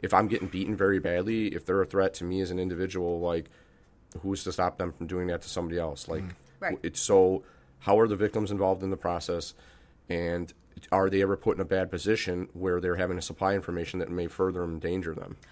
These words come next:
Speaker 3: Well, there are victims' advocates, number one, and there are state's attorneys that represent the people of the state of Illinois.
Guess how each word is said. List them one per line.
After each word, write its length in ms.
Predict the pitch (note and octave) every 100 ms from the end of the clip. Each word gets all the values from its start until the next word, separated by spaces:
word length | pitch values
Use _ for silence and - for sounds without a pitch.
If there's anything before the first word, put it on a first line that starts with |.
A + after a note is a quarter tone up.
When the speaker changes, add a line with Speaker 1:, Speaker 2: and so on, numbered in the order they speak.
| -
Speaker 3:
Well, 80 | B3
there 140 | C4
are 140 | A#3 B3+
victims' 400 | B3+ C4 D4 C4+
advocates, 720 | F#3+ E3 F3 - F3+ - -
number 200 | F3 F3+
one, 420 | F3+ E3 C#3+ G#3 B3+ - - -
and 460 | G#3 G3 F#3 F3+ - F3+
there 160 | F3
are 100 | E3
state's 320 | E3 A#3+ D4
attorneys 440 | - - F#3 E3+ E3+
that 220 | E3 - - - -
represent 460 | - D#3 F#3+ F#3 F3+
the 40 | -
people 280 | G3+ F3+
of 60 | F3+
the 40 | F3+
state 260 | - D#3
of 100 | F3
Illinois. 560 | D#3+ D#3 F#3 B3 D#3+ G#2